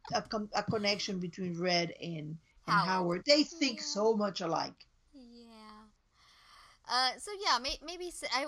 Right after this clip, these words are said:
Speaker 2: I hope six seasons. I, I would much prefer looking at two seasons rather than one,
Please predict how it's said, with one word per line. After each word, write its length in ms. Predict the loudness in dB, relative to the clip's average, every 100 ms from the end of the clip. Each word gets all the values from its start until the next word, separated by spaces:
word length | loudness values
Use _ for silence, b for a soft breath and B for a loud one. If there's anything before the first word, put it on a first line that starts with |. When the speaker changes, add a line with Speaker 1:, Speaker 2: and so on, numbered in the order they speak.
| -2
Speaker 2:
I 160 | -4 -4
hope 280 | -6 -8
six 300 | -10 -16 -16
seasons. 560 | -16 -18 -18 -20 -20 -14
I, 300 | -10 -6 -4
I 20 | -4
would 140 | -6
much 260 | -8 -8 -10
prefer 320 | -14 -10 -10
looking 320 | -10 -14 -16
at 80 | -14
two 180 | -14 -14
seasons 420 | -14 -14 -16 -14
rather 240 | -12 -12
than 240 | -14 -16 -14
one, 280 | -14 -14